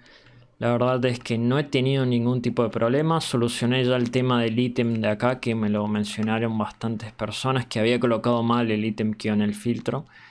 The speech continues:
Pero bueno, en el <laughs> momento no me di cuenta y estos ítems son muy, muy parecidos. Pero bueno, ahí está, ahí lo arreglé. Am,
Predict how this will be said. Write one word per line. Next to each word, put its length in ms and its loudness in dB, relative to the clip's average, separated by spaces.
Pero 140 2
bueno, 160 2
en 100 2
el 100 2
<laughs> 80 2
momento 380 0
no 80 0
me 140 2
di 100 -2
cuenta 320 0
y 60 4
estos 280 -4
ítems 380 0
son 240 0
muy, 320 0
muy 180 2
parecidos. 800 0
Pero 140 0
bueno, 160 0
ahí 60 -2
está, 180 -2
ahí 140 2
lo 100 2
arreglé. 540 0
Am, 840 2